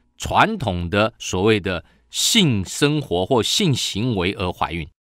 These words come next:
她是受圣灵感孕。这是什么意思呢？也就是说，在这样子的一个怀孕过程当中呢，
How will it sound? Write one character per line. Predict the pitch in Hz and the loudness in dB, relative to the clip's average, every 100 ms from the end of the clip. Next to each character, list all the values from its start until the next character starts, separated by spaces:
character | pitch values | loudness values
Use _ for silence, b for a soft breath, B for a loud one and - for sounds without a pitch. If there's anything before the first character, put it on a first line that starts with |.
| _ _ | _ _
她 | - 123 | 4 4
是 | - | 4
受 | - - 131 | -4 0 0
圣 | 95 - - 247 233 147 107 85 | 0 -2 0 2 4 2 2 0
灵 | 76 87 | -2 -4
感 | 117 82 71 | 0 -2 -2
孕。 | 92 - _ _ _ _ _ _ _ - | -8 -8 _ _ _ _ _ _ _ 4
这 | 220 | 6
是 | 214 | 6
什 | 196 110 | 2 0
么 | 123 | 2
意 | 175 | 0
思 | 151 151 | 0 0
呢？ | 123 117 - b | 2 0 -4 b
也 | b 139 147 | b 6 6
就 | 269 254 | 4 2
是 | - 196 | 2 -2
说， | - 190 190 | 2 4 4
在 | 180 214 175 | 4 4 4
这 | 143 - 247 190 180 | 0 2 4 6 6
样 | 170 135 | 4 4
子 | - | 0
的 | 98 120 | 0 2
一 | |
个 | 127 | 0
怀 | 131 98 135 | 0 2 4
孕 | 185 | 4
过 | 156 - 294 131 | 0 2 4 4
程 | - 95 | 2 -2
当 | 110 120 127 | 4 4 4
中 | 127 120 | 2 2
呢， | 110 113 | 2 2